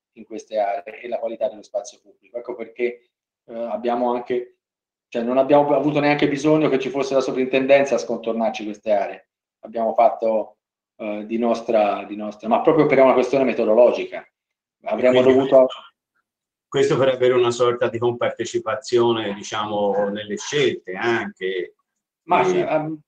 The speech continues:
Speaker 2: la
Speaker 1: beh,
Speaker 2: zona
Speaker 1: vede, Carti, il discorso è questo, cioè le, queste aree compromesse e degradate ce le avrebbe dovuto individuare unilateralmente la Regione e la Sovrintendenza,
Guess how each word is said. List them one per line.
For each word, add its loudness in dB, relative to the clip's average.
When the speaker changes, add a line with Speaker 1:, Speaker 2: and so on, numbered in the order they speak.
Speaker 2:
la 2
Speaker 1:
beh, -4
Speaker 2:
zona 4
Speaker 1:
vede, 4
Carti, 4
il -4
discorso 4
è 4
questo, 4
cioè 6
le, 2
queste 6
aree 6
compromesse 6
e 4
degradate 6
ce -4
le 6
avrebbe 4
dovuto 2
individuare 4
unilateralmente 4
la 8
Regione 4
e 2
la 4
Sovrintendenza, -2